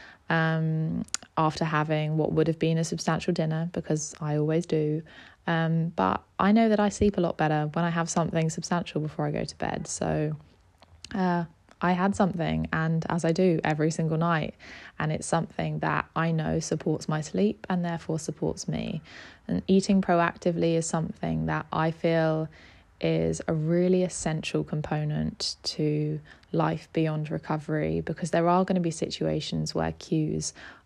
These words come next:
are either absent or lacking or, um, just diminished for some reason. And I think getting to that point where food was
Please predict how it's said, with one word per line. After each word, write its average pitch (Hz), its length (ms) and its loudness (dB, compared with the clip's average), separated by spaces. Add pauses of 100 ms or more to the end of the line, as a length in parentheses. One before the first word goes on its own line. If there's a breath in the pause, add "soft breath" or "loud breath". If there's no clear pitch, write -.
are 156 160 -2
either 165 240 -2
absent 196 600 0
or 160 140 2
lacking 175 720 -2
or, 156 480 -2 (440 loud breath)
um, 151 560 -2 (360 loud breath)
just - 340 -4
diminished 170 600 0
for - 120 -4
some 160 280 0
reason. 151 640 0
And 165 160 0
I 165 120 0
think 165 560 -4 (360 loud breath)
getting 170 380 2
to - 120 -2
that 165 220 0
point 160 400 -2
where 151 260 -2
food 156 720 -2 (1120 loud breath)
was 156 640 2